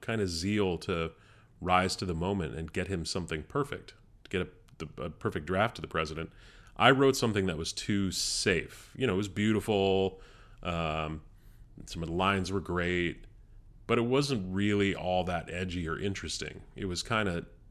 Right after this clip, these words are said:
not, not quite sterile, but, but, uh, it was something that somebody else could give, a different politician could have given. Um, not so much President Obama. And so I, we benefited from having a snow day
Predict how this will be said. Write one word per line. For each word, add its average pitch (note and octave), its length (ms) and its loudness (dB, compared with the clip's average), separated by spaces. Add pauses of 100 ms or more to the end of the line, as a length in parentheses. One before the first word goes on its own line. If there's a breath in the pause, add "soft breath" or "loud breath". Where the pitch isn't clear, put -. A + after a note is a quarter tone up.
(240)
not, B2+ 320 -10
not C3+ 140 -8
quite A2 320 0
sterile, D#2 720 0
but, E2+ 240 0 (200)
but, F2+ 280 -6
uh, D#2+ 280 0 (680 soft breath)
it B2 80 0
was A#2+ 100 2
something D3+ 320 4
that G#2+ 140 2
somebody F#2+ 340 2
else F2+ 240 0
could D2+ 220 -8
give, - 400 -12
a - 60 -10
different F#2 320 -4
politician E2 460 -4
could D2+ 140 -10
have D#2 140 -12
given. - 260 -14 (600 soft breath)
Um, D#2 460 -4 (240)
not G#2 160 0
so A2 80 -6
much G2 140 -2
President D#2+ 320 -4
Obama. D2+ 320 -4
And E2+ 160 -8
so F2+ 220 0
I, F2 220 2 (380)
we G#2+ 120 -2
benefited G#2 520 2
from F2 360 -2
having F2+ 200 -4
a E2 40 -4
snow F#2 320 0
day D2+ 260 -2